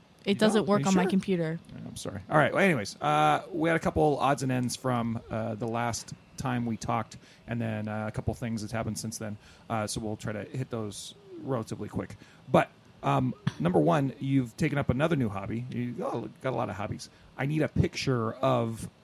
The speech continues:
Speaker 2: this, this hobby 'cause you bought some roller skates, and I'm gonna put that in the Substack, uh, article. So you bought roller skates when?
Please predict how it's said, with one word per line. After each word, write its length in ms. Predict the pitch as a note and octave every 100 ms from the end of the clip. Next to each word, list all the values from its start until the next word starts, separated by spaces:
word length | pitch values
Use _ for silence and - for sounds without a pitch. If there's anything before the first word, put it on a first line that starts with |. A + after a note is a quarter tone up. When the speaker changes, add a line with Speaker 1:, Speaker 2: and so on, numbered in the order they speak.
| - B2+ A2
Speaker 2:
this, 360 | A#2+ - - -
this 140 | B2 -
hobby 380 | A#2 A#2 A#2 A2+ - - -
'cause 100 | B2+
you 60 |
bought 300 | C#3+ A#2+ -
some 220 | - A#2+ G#2
roller 280 | A#2+ C#3+ B2
skates, 400 | - - - -
and 120 | A2+
I'm 80 | A#2
gonna 120 | A#2
put 200 | - C3+
that 240 | A#2+ A2+ A2
in 240 | A2+ A2+
the 220 | G#2+ G#2 G#2
Substack, 640 | - A#2 - A2+ G#2 - - - - -
uh, 120 | A2+ -
article. 380 | B2 A#2 - G2 - - -
So 380 | - C3+ A#2+ - - - -
you 100 | B2
bought 200 | C#3+ -
roller 200 | D3 C3
skates 440 | - A2+ A2 -
when? 260 | B2 C3